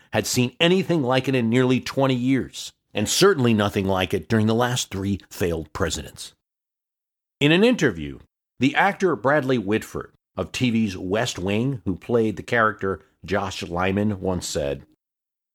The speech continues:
"Of course the show covers a liberal administration. How is it going to cover a conservative one?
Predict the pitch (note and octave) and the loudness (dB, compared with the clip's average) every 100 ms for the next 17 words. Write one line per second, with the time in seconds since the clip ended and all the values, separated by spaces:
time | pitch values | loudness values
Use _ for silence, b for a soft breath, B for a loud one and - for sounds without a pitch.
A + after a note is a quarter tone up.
0 | _ B2+ - D4+ D4+ - A2 - F#2+ E2 | _ -6 0 2 2 0 -2 0 -2 -2
1 | - - E2 D#2 D#2+ D#2 E2+ D#2+ D#2 D2+ | -6 -6 -6 -8 -6 -4 -4 -4 -6 -6
2 | D#2+ - - D#2 - C2 _ _ - D4+ | -6 -6 -8 -8 -8 -14 _ _ -2 2
3 | D#4+ G#3 D#3 C#3 C#3 C3+ A#2+ A2+ - A2+ | 4 2 2 4 4 2 -2 -8 -4 -2
4 | G2+ G2+ - _ A#2 - A#2+ - B2 C3+ | 0 -2 -4 _ -6 -4 -4 0 0 0
5 | F#2 D#2+ C2+ C2+ - | -2 -8 -8 -18 -20